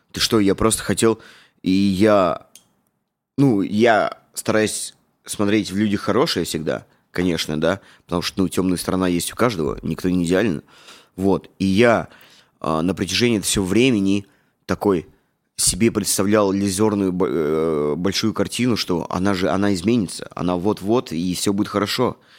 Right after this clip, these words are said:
Изменится, и как бы всё будет у нас классно, будет прекрасно, но это всё не случалось, не случалось, не случалось. И чё-то в какой-то момент, типа,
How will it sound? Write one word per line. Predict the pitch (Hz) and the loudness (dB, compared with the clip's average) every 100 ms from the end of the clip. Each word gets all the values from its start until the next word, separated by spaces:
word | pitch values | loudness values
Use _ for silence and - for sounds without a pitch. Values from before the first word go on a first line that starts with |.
| - _ _ _ _ | -20 _ _ _ _
Изменится, | 95 87 110 135 87 - 85 | -6 0 2 2 0 -2 -2
и | 80 - 92 90 | -2 -2 -2 0
как | 98 90 | -2 -2
бы | 90 | -2
всё | 104 92 | -2 0
будет | 98 104 - | 0 -2 -2
у | |
нас | 98 98 - | -2 -2 -4
классно, | - 95 110 - 127 131 | 0 0 0 -2 -4 -4
будет | 55 90 90 92 80 | -6 -2 0 0 0
прекрасно, | 90 90 92 107 110 101 - - - _ - | -2 0 0 0 -2 -6 -6 -20 -20 _ -2
но | 95 95 | 0 2
это | 92 92 92 | 2 0 -4
всё | - 98 | -2 0
не | 92 | 0
случалось, | 101 98 104 104 | -2 0 0 0
не | 101 | -4
случалось, | - 101 - 101 - | -2 -2 0 0 0
не | 101 | -2
случалось. | 90 104 - 107 69 - - _ _ _ _ _ _ _ _ _ _ _ - | -2 -2 0 0 -2 -8 -14 _ _ _ _ _ _ _ _ _ _ _ -4
И | 95 90 82 | 0 0 0
чё-то | - - | -4 -2
в | |
какой-то | - 90 85 | -2 -2 0
момент, | 92 101 101 | 2 2 0
типа, | - - 87 76 | -4 -2 -2 -2